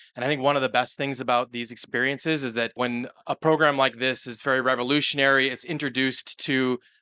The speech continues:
a community, there's some concerns, they realize that the, the, the world doesn't end, especially when you see the value it's provided in Arizona and Florida to special needs students. People become comfortable with the idea, which grows support.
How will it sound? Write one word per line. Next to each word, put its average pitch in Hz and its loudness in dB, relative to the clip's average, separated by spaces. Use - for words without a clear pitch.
a 131 0
community, 139 0
there's 127 -4
some 127 -8
concerns, 151 0
they 170 0
realize 185 6
that 151 -14
the, 156 2
the, 147 -2
the 156 0
world 156 2
doesn't 131 0
end, 107 -6
especially 147 0
when 131 -2
you 123 -6
see 139 -4
the 120 2
value 123 2
it's 120 -6
provided 120 0
in 117 -10
Arizona 120 0
and 113 -8
Florida 120 2
to 113 -10
special - -6
needs 120 -2
students. 113 -4
People 131 -6
become 127 -4
comfortable 139 -2
with 113 -2
the 110 0
idea, 104 -4
which 101 -12
grows 110 -4
support. 113 -6